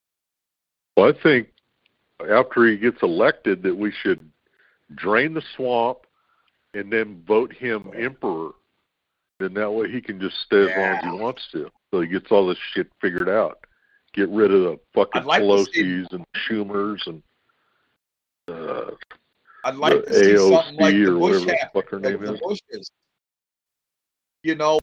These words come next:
Speaker 2: where, where Donald Trump pulls two terms and then, then, uh, his boy Don Trump moves in and takes over this little seat. And then after he leaves, this
Speaker 1: Yeah,
Speaker 2: other
Speaker 1: that
Speaker 2: son pulls right in and,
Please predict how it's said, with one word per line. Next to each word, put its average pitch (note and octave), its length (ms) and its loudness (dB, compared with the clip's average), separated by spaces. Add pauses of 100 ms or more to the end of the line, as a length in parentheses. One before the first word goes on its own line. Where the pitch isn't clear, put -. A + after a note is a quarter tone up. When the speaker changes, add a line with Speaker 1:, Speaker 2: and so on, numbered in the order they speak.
Speaker 2:
where, C#3+ 460 -2
where C3 160 -6
Donald D#3+ 340 0
Trump E3 340 -4
pulls D#3 280 -8
two D#3+ 240 -6
terms D#3+ 540 -6
and C3 80 -14
then, C3+ 240 -12 (340)
then, C#3+ 200 -4
uh, D3 300 0
his D3 200 -6
boy D3+ 300 0
Don D3+ 300 -2
Trump E3 360 -6
moves D#3 320 -12
in E3+ 300 -8 (540)
and C3 100 -20
takes - 380 -2
over E3 200 0 (840)
this D#3+ 180 -2
little D#3+ 180 4
seat. F3 400 -8 (460)
And A2+ 100 -14
then D3 140 -4
after E3 380 0
he E3+ 140 -4
leaves, E3+ 420 -8
this - 100 -4
Speaker 1:
Yeah, D#3+ 120 8
Speaker 2:
other E3 220 0
Speaker 1:
that C#3 140 6
Speaker 2:
son F3 240 -4
pulls D#3 320 -10
right E3 220 2
in F3 180 -6
and, D3 160 -12